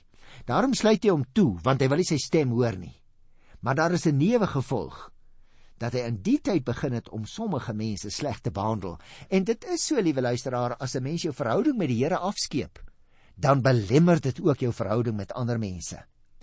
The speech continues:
En daarom sluit die, eh, kronistiese geskiedwerk hier af by hoofstuk sestien van die elfde vers af met die dood van koning Asa. En daarom dink ek is belangrik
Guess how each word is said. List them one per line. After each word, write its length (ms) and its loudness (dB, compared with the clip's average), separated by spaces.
En 160 -4
daarom 380 0
sluit 420 -2
die, 260 2
eh, 300 0
kronistiese 600 -2
geskiedwerk 640 -4
hier 240 -2
af 320 -2
by 140 -4
hoofstuk 300 -6
sestien 500 -4
van 160 -8
die 120 -8
elfde 320 -4
vers 320 -6
af 260 -8
met 200 -4
die 200 -4
dood 360 2
van 320 -2
koning 340 -2
Asa. 500 -4
En 200 -2
daarom 460 0
dink 280 4
ek 100 -8
is 120 -4
belangrik 500 -4